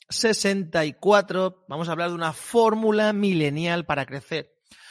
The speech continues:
Son cuatro pasos súper sencillos, pero que, oye, a lo mejor te asusta lo sencillez que es, pero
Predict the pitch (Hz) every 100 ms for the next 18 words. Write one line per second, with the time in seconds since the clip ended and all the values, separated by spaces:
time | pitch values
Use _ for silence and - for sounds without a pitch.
0 | - - 226 240 240 196 208 196 220 196
1 | 185 160 147 185 196 156 175 220 - _
2 | _ - _ 196 208 196 170 180 185 156
3 | 117 113 _ _ _ _ _ _ _ _
4 | _ _ _ 143 143 143 175 - 196 262
5 | 226 190 165 170 160 165 156 - 214 190
6 | - _ _ _ _ - 143 151 151 -